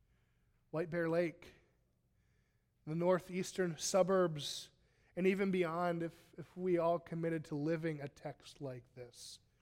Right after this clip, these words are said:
This is how churches go, move in the right direction. We all s-, together stop focusing on words that don't really matter,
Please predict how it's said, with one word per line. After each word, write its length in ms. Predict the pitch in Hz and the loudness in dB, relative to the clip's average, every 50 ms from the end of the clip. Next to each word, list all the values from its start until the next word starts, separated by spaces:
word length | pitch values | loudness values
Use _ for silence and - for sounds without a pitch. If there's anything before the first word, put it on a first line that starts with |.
| _ _ _ _ _ _ _ _ _ _ _ _ _ _ _ _ _ _ _ _ _ _ _ _ _ _ _ _ _ _ _ _ _ _ _ _ - | _ _ _ _ _ _ _ _ _ _ _ _ _ _ _ _ _ _ _ _ _ _ _ _ _ _ _ _ _ _ _ _ _ _ _ _ -8
This 120 | 196 202 | -6 -4
is 140 | 233 208 - | -4 -4 -2
how 340 | - 185 170 165 156 151 135 - - - _ _ _ _ _ _ _ _ _ | -2 0 0 0 0 -2 -4 -8 -14 -20 _ _ _ _ _ _ _ _ _
churches 440 | - - 190 175 - - 170 147 127 | -8 -4 -4 -4 -4 -6 -8 -10 -6
go, 400 | - 160 156 151 143 139 123 - - _ _ _ _ _ _ _ _ _ _ _ _ | -4 -2 0 0 0 -2 -4 -8 -14 _ _ _ _ _ _ _ _ _ _ _ _
move 460 | - 165 175 180 175 175 170 160 - 165 | 0 4 6 8 8 8 8 4 2 -2
in 160 | 160 156 160 | -6 -4 -4
the 80 | 151 | -2
right 340 | 147 156 165 160 156 151 - - | 2 2 2 2 2 0 -4 -6
direction. 640 | 165 175 165 156 160 156 - - - - 170 160 156 | -4 0 2 2 2 2 0 -4 -4 -4 -2 -2 0
We 100 | 156 160 | 0 2
all 260 | 160 175 180 175 165 - | 6 6 6 6 4 0
s-, 80 | - | -10
together 580 | - - - 156 147 170 170 185 180 175 170 165 | -12 -10 -8 -2 2 4 4 6 6 4 2 2
stop 420 | - - - 190 196 190 - - | 0 0 2 2 2 2 0 -2
focusing 440 | - 185 180 170 - 170 190 185 170 | -2 -2 -2 -2 -6 -10 -8 -6 -4
on 160 | 160 156 147 | -4 -4 -4
words 320 | 143 160 175 185 185 151 - | -2 -2 -2 -2 -2 -4 -8
that 80 | 143 | -10
don't 180 | 135 160 160 160 | -10 -10 -8 -4
really 220 | 151 151 170 165 | -4 -2 -2 -2
matter, 420 | 143 135 131 131 143 165 190 226 | -4 -6 -8 -10 -12 -12 -14 -16